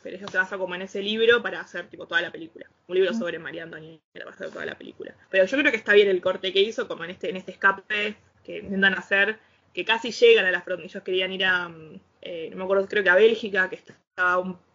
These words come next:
Speaker 1: al-, alguien, no sé si la hermana o el hermano, alguien de, de María Antonieta estaba ahí, y el, esto como que no llega, no, lo, los reconocen y los encarcelan, no, no llegan. Y ya te mu-, ya te muestra hasta donde se suben como a, a, a irse.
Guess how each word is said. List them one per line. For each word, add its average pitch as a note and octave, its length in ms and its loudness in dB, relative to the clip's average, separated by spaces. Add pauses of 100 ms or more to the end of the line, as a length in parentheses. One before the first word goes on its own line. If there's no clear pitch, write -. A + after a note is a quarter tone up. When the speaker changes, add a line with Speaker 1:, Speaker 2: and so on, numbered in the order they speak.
Speaker 1:
al-, F3+ 300 2
alguien, F#3 580 2
no F3 80 -12
sé F#3+ 100 -16
si G3 100 -6
la F3 80 0
hermana F#3+ 580 6
o F3+ 40 -6
el F3 60 -6
hermano, F#3 340 2
alguien G3 300 2
de, E3 560 -4 (140)
de F3 120 -10
María F3 260 0
Antonieta F#3 260 0
estaba F#3+ 240 2
ahí, A3 280 2 (380)
y F#3+ 100 -4
el, E3+ 100 -4
esto F#3 320 -4
como E3 180 -10
que D#3+ 140 -8
no F#3 180 0
llega, F#3+ 200 0
no, F#3+ 220 -4 (140)
lo, F#3 160 0
los F3+ 140 -2
reconocen A3+ 720 2 (180)
y E3 300 -8
los E3 220 -12
encarcelan, E3+ 500 -6
no, E3 140 -12
no F3 80 -8
llegan. F3 520 -4 (200)
Y G#3 40 -10
ya G3 120 -10
te F#3+ 80 -4
mu-, F3+ 80 -2 (480)
ya G3+ 160 -10
te F#3+ 80 -6
muestra F#3 400 0
hasta F3 300 -6
donde E3+ 180 -12
se - 80 -20
suben F#3+ 220 -6
como E3 280 -14
a, E3 100 -18 (120)
a, D#3+ 480 -14
a - 60 -12 (280)
irse. F3 400 -2